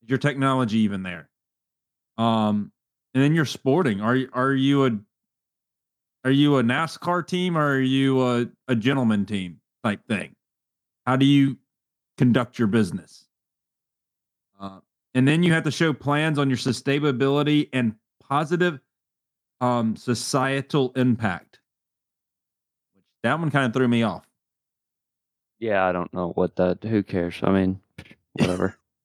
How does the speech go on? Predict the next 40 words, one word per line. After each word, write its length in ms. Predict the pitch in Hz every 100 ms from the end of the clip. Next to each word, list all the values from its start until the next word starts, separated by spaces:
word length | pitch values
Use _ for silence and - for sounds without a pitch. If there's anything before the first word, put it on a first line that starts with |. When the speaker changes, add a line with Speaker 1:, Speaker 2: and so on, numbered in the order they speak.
| _ -
Speaker 2:
I, 240 | - - 120
is 140 | 117
that 160 | 139 135
just 200 | 139 -
'cause 120 | 131
you're 80 | 131
not 180 | 120 120
a 60 | 107
bad 280 | 110 110 107
dude? 300 | 104 113 110
Is 100 | 104
that 120 | 101
what 120 | 101
it's 100 | 104
trying 160 | 110 104
to 60 |
say? 240 | - 101 101
They 100 | 95
wanna 160 | 101
make 160 | 98 95
sure 160 | 101 95
they're 120 | 95
not 260 | 92 82 92
bad 300 | 95 92 92
people? 420 | 95 101 95 _ _ _ _ _ _
Speaker 1:
I, 200 | 107 117 107 _ _
well, 600 | 123 131 131 123 117 113 113
I 140 | 117
don't 180 | 127 127 127
Speaker 2:
I 60 |
Speaker 1:
think 60 | 117
Speaker 2:
mean, 140 | 113
they 60 | 127
Speaker 1:
that's 80 | 139
Speaker 2:
let 120 | 156
Speaker 1:
a 100 | 123
Speaker 2:
Rich 240 | 131 131
Speaker 1:
good 60 | 127
Speaker 2:
Energy 420 | 139 120 98 101
in. 220 | 95 98